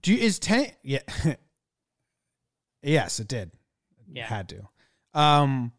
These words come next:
Speaker 1: so The Last Dance is out with Michael Jordan, right? And this will be the last little
Speaker 2: Sure.
Speaker 1: conversation. I'll end the show. But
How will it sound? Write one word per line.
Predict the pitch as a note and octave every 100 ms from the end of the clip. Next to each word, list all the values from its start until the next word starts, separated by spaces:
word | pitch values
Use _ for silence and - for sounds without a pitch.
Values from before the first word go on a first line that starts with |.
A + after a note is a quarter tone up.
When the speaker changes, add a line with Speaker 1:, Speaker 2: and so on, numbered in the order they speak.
| _ _ _ _
Speaker 1:
so | - D#3+
The | D#3
Last | E3 D#3+ B2+
Dance | C#3 C#3+ C3
is | A2
out | A2+ A#2+
with | A#2
Michael | A#2+ A#2+
Jordan, | A2 B2+ A2 A2
right? |
And | C3
this | C3 C3+
will |
be | C3
the | A#2+
last | A#2+ A2+ A#2
little | A2
Speaker 2:
Sure. |
Speaker 1:
conversation. | B2 G#2+ A2 F#2+ A2
I'll | G#2
end | G#2+
the | G2
show. | F#2 - _ _ _ _
But | C3 A#2+ A#2